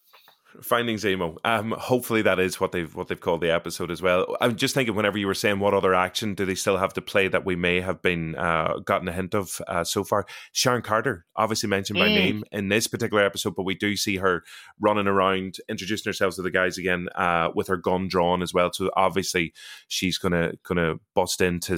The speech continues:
Speaker 1: to some, uh, action scene that they're both involved in as well. Well, I th-, I think, I think that's everything. Again, there's probably about a gazillion things, uh, that will pop up over the next, uh, over the next week until episode three of T B R Spotlight. But, um,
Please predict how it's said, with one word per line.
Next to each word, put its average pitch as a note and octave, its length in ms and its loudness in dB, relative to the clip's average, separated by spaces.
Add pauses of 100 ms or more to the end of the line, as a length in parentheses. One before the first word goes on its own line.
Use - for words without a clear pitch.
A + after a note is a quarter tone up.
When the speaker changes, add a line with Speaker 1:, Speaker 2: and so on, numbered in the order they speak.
(160)
Speaker 1:
to F#2+ 120 -6
some, F2 400 0
uh, E2 280 0
action F2+ 320 -2
scene F2+ 200 0
that E2+ 120 -2
they're E2+ 80 0
both F2 240 -2
involved E2+ 340 -2
in F2 120 -2
as E2+ 100 -4
well. F#2 220 2 (320)
Well, - 100 2
I - 60 0
th-, - 160 -8 (100)
I - 60 -4
think, - 480 -8
I E3+ 40 -2
think E3 360 -2
that's F3+ 200 -2
everything. F#3+ 380 0
Again, A2+ 460 2
there's G#2 100 0
probably G#2+ 280 2
about F#2+ 180 2
a F#2 40 -2
gazillion G2+ 540 0
things, F2+ 400 0 (340)
uh, F#2 180 2
that F2 140 2
will F#2+ 120 0
pop - 320 -2
up F#2+ 280 0
over F#2+ 260 -2
the F2 100 -4
next, F2+ 520 -2
uh, E2 340 4
over F#2+ 160 -2
the F2 80 -6
next F2+ 240 -2
week C#3 220 0 (280)
until F#2 380 0
episode F#2 460 -2
three G2 160 2
of F2+ 120 0
T - 160 -4
B F#2 120 0
R F2 160 2
Spotlight. G2 560 0
But, G2 280 0 (120)
um, G2 340 0